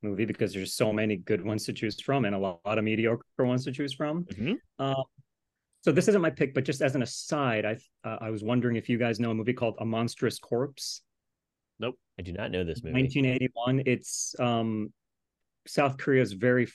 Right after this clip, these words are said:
Speaker 1: first zombie movie.
Speaker 2: Oh,
Speaker 1: So
Speaker 2: wow.
Speaker 1: it's not great, but,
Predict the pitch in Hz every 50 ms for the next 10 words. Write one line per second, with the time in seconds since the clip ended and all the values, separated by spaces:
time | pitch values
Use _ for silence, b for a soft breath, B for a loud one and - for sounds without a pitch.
0 | _ _ - 135 120 117 110 - - - 110 101 107 98 98 98 98 92 92 90
1 | 85 - - - - 139 131 - - 170 247 - - - 175 240 285 - 101 92
2 | 98 - _ _ _ _ _ _ _ - 131 - 156 151 147 143 143 110 127 131
3 | 120 101 90 - - 107 98 120 110 107 104